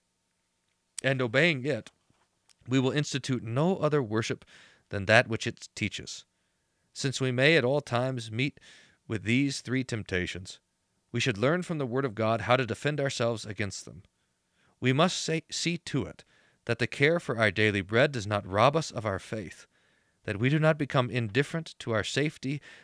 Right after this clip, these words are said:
by a false hope of security, and finally, that neither money nor wealth may seduce us from the true worship of God, but that we may remain firm in our faith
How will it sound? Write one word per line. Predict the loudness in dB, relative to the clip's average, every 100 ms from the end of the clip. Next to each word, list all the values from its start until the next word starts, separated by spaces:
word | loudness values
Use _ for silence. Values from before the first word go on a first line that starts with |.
| -2
by | 4
a | 6
false | 4 0 0 0
hope | -2 -2
of | -8 -8
security, | -10 -4 -2 -2 -6 -16 _ _ _ _ _
and | -4 -2
finally, | 4 4 6 0 -2 -10 -10 0
that | 2
neither | 2 2 2
money | 2 2 4 2 -2
nor | -4 -4
wealth | 0 4 2 0 -4
may | -4
seduce | -4 -2 0 0
us | -4 -6 -10
from | -6 -4
the | -4
true | -6 -4 -4
worship | -2 -2 -4
of | -6 -2
God, | 0 0 -6 _ _ _ _ _ _ _ -10
but | 0
that | 2 4
we | 4
may | 4 4
remain | 4 4 4 2
firm | -2 0 2 4 2
in | -2 -2
our | -4
faith | -4 2 2 2 -4